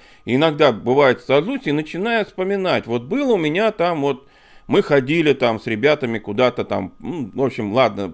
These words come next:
тяжёлый, в общем, момент, достаточно такой летний поход. А когда он был?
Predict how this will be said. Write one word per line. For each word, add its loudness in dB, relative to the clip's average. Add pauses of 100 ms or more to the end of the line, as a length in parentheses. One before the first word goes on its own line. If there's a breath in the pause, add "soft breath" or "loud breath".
(120)
тяжёлый, 2
в -2
общем, -6
момент, -2
достаточно -8
такой -6
летний -4
поход. -4 (1300 soft breath)
А -4
когда 8
он 4
был? 2